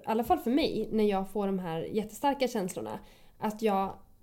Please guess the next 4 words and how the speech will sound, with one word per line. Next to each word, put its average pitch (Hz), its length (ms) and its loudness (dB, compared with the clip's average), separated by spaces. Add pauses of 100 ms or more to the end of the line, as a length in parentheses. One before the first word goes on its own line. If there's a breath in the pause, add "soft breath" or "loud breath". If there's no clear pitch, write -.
(380)
dels 269 720 0
någonstans 202 640 0
tycker 190 760 -4
lite 208 920 -2